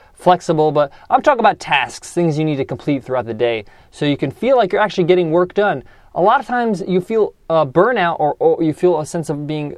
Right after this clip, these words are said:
overwhelmed because you feel like you're not really getting anything done, and the only way you can know that you're getting things done is if you track it, and that's why it's good to have that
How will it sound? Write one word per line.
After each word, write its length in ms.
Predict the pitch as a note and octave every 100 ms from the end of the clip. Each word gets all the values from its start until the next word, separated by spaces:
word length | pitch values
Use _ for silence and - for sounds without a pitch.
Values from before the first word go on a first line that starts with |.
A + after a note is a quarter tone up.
| -
overwhelmed 580 | D3+ D3 C#3 G#3+ G#3 F3
because 360 | E3+ F3+ F3
you 100 | F3
feel 180 | F3+ B3
like 160 | A#3+ F#3
you're 100 | G3+
not 160 | A3+ G#3+
really 160 | G#3
getting 300 | D#3+ F#3 F#3
anything 360 | F3+ E3+ E3 D3+
done, 240 | F3 D#3+
and 260 | C3+ C3 D3+
the 100 | D#3
only 160 | F#3
way 120 | G3+ F#3+
you 80 |
can 220 | F3+ D3+ D#3+
know 240 | C4 E4
that 80 | A#3
you're 100 | F3
getting 260 | D3+ D#3
things 220 | C#3 C#3 C3+
done 160 | D3
is 120 | C#3
if 60 | C3+
you 120 | C3+
track 420 | - - C#3 D#3+
it, 140 | B2+ - - - - -
and 100 | C3
that's 220 | C#3+ -
why 140 | D3+ C#3
it's 140 | -
good 180 | D#3+ C#3+
to 60 | C3
have 240 | C#3 B2
that 260 | B2+ B2